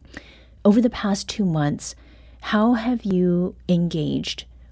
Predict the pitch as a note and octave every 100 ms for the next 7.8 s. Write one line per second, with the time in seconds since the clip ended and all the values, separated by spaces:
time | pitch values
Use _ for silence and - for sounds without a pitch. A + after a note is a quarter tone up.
0 | - F#3 F#3+ - G#3+ - F3 F3 E3+ -
1 | E3 D#3 D3+ C#3+ C#3+ C#3+ - - - -
2 | - F3+ E3 F3 E3 D#3 - F#3 E3 E3
3 | D#3+ D3+ D3 - - - - - - D#3+
4 | D3+ - - F#3 F3+ G3 F3+ E3+ D#3+ D#3+
5 | - E3 E3 - - D#3+ D#3 F#3 F3+ D#3+
6 | F3 G3 - G#3+ D3+ C#3+ D3+ - - -
7 | - - - F#3+ F#3+ G3 F#3+